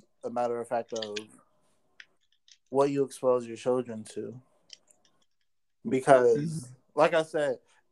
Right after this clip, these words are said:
Speaker 1: like, well, like you said, it's hard to detect when somebody's not really that thing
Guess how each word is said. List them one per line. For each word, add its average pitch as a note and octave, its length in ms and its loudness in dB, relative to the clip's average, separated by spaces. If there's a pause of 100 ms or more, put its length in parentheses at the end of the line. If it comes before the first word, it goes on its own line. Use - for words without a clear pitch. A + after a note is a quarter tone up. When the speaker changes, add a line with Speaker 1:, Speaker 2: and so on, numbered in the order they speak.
Speaker 1:
like, F#3+ 200 2
well, F3 260 0
like F#3 200 0
you F#3 120 -12
said, F3 280 -10
it's F#3 120 -10
hard F3+ 440 -6
to C#3+ 160 -18
detect D3 340 -10
when C#3 120 -8
somebody's C3+ 560 -4 (500)
not C3 380 -6
really C#3 320 -6 (280)
that C3 280 -2
thing D#3+ 300 -6